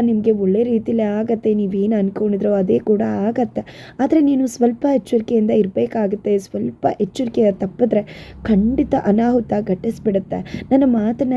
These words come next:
ಯಾವ್ದೇ ಕಾರಣಕ್ಕೂ ಕೂಡ ಅಲ್ಲಿಗೆ ಎಳ್ಬೇಡ, ನನ್ನ ಮಾತನ್ನ ಗಮನದಲ್ಲಿಟ್ಕೊ" ಅಂತ ಹೇಳಿ ಇಲ್ಲಿ ಹೇಳ್ತಿದ್ದಾರೆ. ಆ, ಬಾಬಾ ಕೂಡ ನಂತರ, "ನಂಗೆ ತಡ ಆಗ್ತದೆ, ದಯವಿಟ್ಟು ನಾನೊಂದು ಇಂಪಾರ್ಟೆಂಟ್ ಕೆಲ್ಸಕ್ಕೆ ಹೋಗ್ತಿದ್ದೀನಿ, ಅಲ್ಲಿಗೆ ಹೋಗ್ಲೇಬೇಕು"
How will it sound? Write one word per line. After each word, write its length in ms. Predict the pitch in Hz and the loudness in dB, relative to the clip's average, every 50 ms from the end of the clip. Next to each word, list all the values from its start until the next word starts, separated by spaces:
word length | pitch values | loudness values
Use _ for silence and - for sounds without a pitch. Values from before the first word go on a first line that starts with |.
| 247 233 226 | -2 0 0
ಯಾವ್ದೇ 380 | 208 196 202 190 - 254 247 | -2 -2 -4 -4 -4 -4 -4
ಕಾರಣಕ್ಕೂ 500 | - - 220 208 202 208 220 214 - 214 | -2 -2 -2 0 0 0 -2 -2 -4 -4
ಕೂಡ 200 | 196 - 202 202 214 220 | -2 0 0 0 0 -2
ಅಲ್ಲಿಗೆ 320 | - 196 196 220 226 233 240 | -2 0 0 0 0 0 0
ಎಳ್ಬೇಡ, 300 | 220 196 190 190 190 196 202 | 0 2 0 0 0 0 -2
ನನ್ನ 200 | 196 196 196 202 202 | -2 -2 -2 -2 -2
ಮಾತನ್ನ 500 | 202 202 196 190 202 208 - 262 240 220 202 190 | -2 -2 -2 -2 -4 -4 -4 -4 -4 -2 -2 -2
ಗಮನದಲ್ಲಿಟ್ಕೊ" 840 | 214 196 196 214 214 202 214 202 202 202 196 190 - - - 262 | -2 -2 -2 -2 -2 0 0 0 0 0 -2 -4 -6 -2 0 0
ಅಂತ 220 | 254 226 196 196 | 0 0 -2 -2
ಹೇಳಿ 500 | 196 214 190 - 202 214 240 269 262 214 - - - - - - - - | -4 -6 -6 -4 -4 -2 0 0 0 -2 -2 -6 -14 -20 -20 -18 -4 0
ಇಲ್ಲಿ 240 | 240 254 240 240 240 | 2 2 4 2 2
ಹೇಳ್ತಿದ್ದಾರೆ. 1040 | 220 226 226 214 247 277 - - 233 208 202 190 190 190 190 185 185 - - - - - - - - - - - - - - - - - - - - - - - - - - - - - - - | 2 2 2 2 2 2 0 0 -2 0 0 0 2 2 2 2 2 -2 -6 -16 -20 -20 -20 -20 -20 -20 -20 -20 -20 -20 -20 -20 -20 -20 -20 -20 -20 -20 -20 -20 -20 -18 -18 -18 -18 -8 0 2
ಆ, 180 | 208 202 202 202 | 4 4 4 4
ಬಾಬಾ 500 | 202 202 202 180 208 208 202 190 214 208 | 2 2 2 4 4 4 4 2 2 0
ಕೂಡ 240 | 202 - 208 202 202 202 202 | 0 0 -2 0 0 0 0
ನಂತರ, 340 | 208 202 196 220 226 269 254 240 | 0 0 0 0 0 2 2 4
"ನಂಗೆ 200 | 233 226 220 220 | 4 4 4 2
ತಡ 200 | - 208 180 202 | 2 0 0 0
ಆಗ್ತದೆ, 500 | 226 233 233 220 - 202 190 202 196 190 | 0 -2 -4 -4 -4 -2 0 2 0 0
ದಯವಿಟ್ಟು 640 | 190 208 190 190 214 208 220 254 285 - - 262 262 | 0 -2 -2 -2 -2 -4 -2 -2 -2 0 0 0 0
ನಾನೊಂದು 360 | 262 240 233 233 220 226 226 | 2 2 2 2 2 2 2
ಇಂಪಾರ್ಟೆಂಟ್ 480 | 214 202 214 220 214 208 226 226 220 214 | 0 0 0 0 0 0 0 -2 -2 -2
ಕೆಲ್ಸಕ್ಕೆ 400 | 220 208 208 - 220 - - 220 | -2 -2 -4 -4 -8 -8 -8 -8
ಹೋಗ್ತಿದ್ದೀನಿ, 460 | 202 190 - - 196 196 202 202 202 | -8 -8 -8 -6 -4 -2 -2 -2 0
ಅಲ್ಲಿಗೆ 260 | 202 196 190 - 214 | 0 -2 -2 -2 -4
ಹೋಗ್ಲೇಬೇಕು" 580 | 190 190 208 226 247 233 226 220 202 - - | -4 0 2 4 4 4 4 2 0 -2 -6